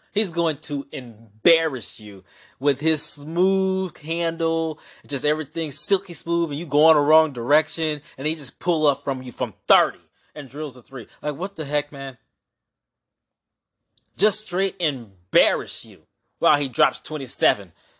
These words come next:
before you blink an eye. Bro couldn't miss.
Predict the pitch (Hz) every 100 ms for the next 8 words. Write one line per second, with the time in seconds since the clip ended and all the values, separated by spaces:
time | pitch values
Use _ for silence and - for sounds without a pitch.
0 | _ _ _ - 131 - 147 135 117 123
1 | 156 131 127 117 - _ _ _ _ _
2 | _ _ _ _ _ _ _ _ - 165
3 | 220 - 175 160 123 - -